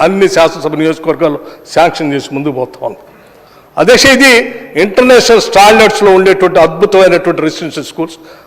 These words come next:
అధ్యక్ష, అది ఈ రాష్ట్ర ప్రభుత్వానికి ఉన్నటువంటి కమిట్మెంట్. అట్లాగే, అధ్యక్ష, ఆర్టీసీ సంబంధించి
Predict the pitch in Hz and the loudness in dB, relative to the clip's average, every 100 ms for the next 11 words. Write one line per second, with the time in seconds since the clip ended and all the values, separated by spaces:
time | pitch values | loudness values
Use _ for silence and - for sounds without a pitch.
0 | - 139 214 220 233 190 214 156 165 151 | -8 0 2 2 0 0 -8 -6 -2 2
1 | 170 - 143 180 156 151 156 135 143 131 | 2 0 -4 -4 -6 -2 -2 0 -4 -4
2 | 135 113 - 160 175 - 120 - - - | -6 -10 -4 -2 -2 -4 -10 -10 -20 -20
3 | _ _ _ _ - - 160 240 247 233 | _ _ _ _ -8 -4 2 4 6 6
4 | 226 233 254 226 - - - - - - | 4 4 4 4 0 -8 -12 -16 -20 -20
5 | - - 170 226 247 262 247 233 - 240 | -20 -2 2 4 4 2 0 0 2 4
6 | 240 202 - | 4 2 -2